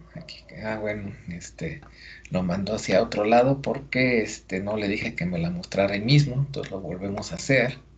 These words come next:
Aquí le digo, "Aceptar, tengo esto, que me lo presente aquí mismo porque quiero verla". Y le doy a aceptar y vemos. Sí, sí, lo hizo de esa manera.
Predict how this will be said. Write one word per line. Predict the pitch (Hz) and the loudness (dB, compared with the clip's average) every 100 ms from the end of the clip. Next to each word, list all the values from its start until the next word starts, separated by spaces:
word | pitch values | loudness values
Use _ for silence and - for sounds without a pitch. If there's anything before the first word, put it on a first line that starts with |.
| - - - - - - - - | -20 -20 -20 -20 -20 -20 -20 -20
Aquí | - 101 | -12 -6
le | 98 90 | -2 -2
digo, | 95 90 | -2 -2
"Aceptar, | 76 - 71 - 127 127 131 | -4 -8 -4 2 4 4 0
tengo | 82 - 82 | -2 -4 0
esto, | 113 131 - 123 | 0 0 -2 -6
que | - 123 | -2 -2
me | 123 | 0
lo | 113 | -2
presente | 101 87 - 98 92 | -2 -6 -6 -6 -6
aquí | 85 - 104 - - - - - - - - | -8 -8 -12 -12 -18 -18 -18 -18 -20 -14 -2
mismo | 131 131 104 120 - | 0 0 -2 -6 -8
porque | - 73 | -12 -12
quiero | - 95 101 98 | -4 -2 -2 -2
verla". | 95 90 80 - - - - - - - - - - - - - - - - - - - - - - - - - - - - - - - - - - - - | -4 -4 -10 -16 -20 -20 -20 -20 -20 -20 -20 -20 -20 -20 -20 -20 -20 -20 -20 -20 -20 -20 -20 -20 -20 -20 -20 -20 -20 -20 -20 -20 -20 -20 -20 -20 -20 -20 -12
Y | 123 110 | -8 -6
le | 80 85 | -4 -4
doy | 90 85 | -4 -4
a | |
aceptar | 73 - - - 131 170 - - | -6 -10 -6 4 6 6 2 -8
y | 92 | -6
vemos. | 104 101 92 - - - - - - - - - - - - | -4 -4 -6 -10 -16 -20 -20 -20 -20 -20 -20 -20 -20 -18 -12
Sí, | - 90 | -4 -4
sí, | - 113 107 117 | -4 -2 2 4
lo | 110 | 4
hizo | 101 104 110 | 2 -2 -4
de | 90 | -4
esa | - 95 | -4 -4
manera. | 92 104 131 143 147 | -4 0 2 2 0